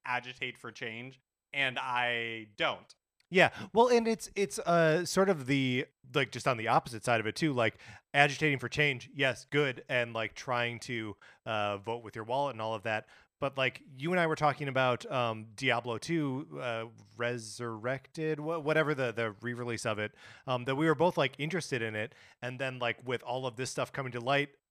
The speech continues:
Speaker 2: like, your appetite for the art goes away. Um, you know, like,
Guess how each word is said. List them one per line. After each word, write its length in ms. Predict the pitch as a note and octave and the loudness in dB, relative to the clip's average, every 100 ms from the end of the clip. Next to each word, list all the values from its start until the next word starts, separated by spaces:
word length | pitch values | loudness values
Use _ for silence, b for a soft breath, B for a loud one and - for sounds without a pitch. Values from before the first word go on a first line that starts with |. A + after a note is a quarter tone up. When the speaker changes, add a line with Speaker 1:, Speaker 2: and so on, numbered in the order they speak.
| _ | _
Speaker 2:
like, 240 | C3 B2 - | -8 -6 -2
your 140 | C#3 | -2
appetite 520 | A#2+ C#3 D3+ D3 C3 | 0 0 0 0 0
for 220 | C3 C3 C3 | -2 -6 -4
the 160 | B2 | -4
art 260 | G#2 B2 B2+ _ G2 | 0 0 0 _ -8
goes 240 | A2 A#2+ | -6 -4
away. 480 | G#2+ G2 B2+ G#2+ G2 B B - | -4 -2 -2 -4 -14 B B -8
Um, 380 | A#2 A2 G2+ G2+ - _ - | -2 -2 -2 -8 -20 _ -12
you 80 | B2 | -6
know, 140 | A#2+ | 0
like, 280 | A#2 A#2 | 0 0